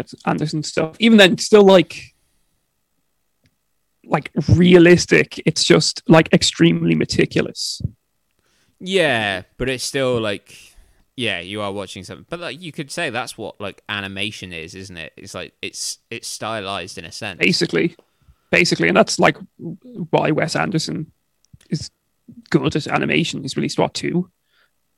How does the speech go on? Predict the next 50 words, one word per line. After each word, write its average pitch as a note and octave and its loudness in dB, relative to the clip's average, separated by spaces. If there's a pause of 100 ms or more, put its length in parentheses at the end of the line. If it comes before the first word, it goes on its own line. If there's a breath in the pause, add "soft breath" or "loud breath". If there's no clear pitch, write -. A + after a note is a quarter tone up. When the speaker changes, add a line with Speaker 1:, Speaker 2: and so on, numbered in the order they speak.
(120)
Speaker 1:
uh, E3+ 4
stop E3+ 2
motion F3+ 2
films? G3+ -2 (300)
Speaker 2:
Yeah, A2 -4
I G2 -8
think, - -12 (380)
uh, D#2+ -14 (120)
might D3 -12
be G#2+ -6
Isle G#2+ -4
of G2 -8
Dogs G#2+ -8
might G2 -12
be F#2 -12
the - -16
only F#2+ -12
film F#2 -14
I've E2+ -18
actually F2+ -16
seen F#2+ -14
of F2+ -18
his. - -20
I G#2 -14
remember G#2 -10
really G2 -10
enjoying F#2+ -8
Speaker 1:
Uh, - -10
Speaker 2:
that. - -6
Speaker 1:
that, G3 4
I F3 6
think G3+ 6
that, G#3+ 4
yeah, F#3+ 6
I D#3+ 6
haven't, F3 4
I E3 4
haven't F#3 2
actually E3+ -6
seen D#3 -2
that - -4
one. - -16
Speaker 2:
Yeah, A2 -4
I - -4
remember B2+ -8
really A#2 -2
Speaker 1:
But, B2+ 0
uh, C3+ 0
Speaker 2:
enjoying F#2+ -6
it. - -18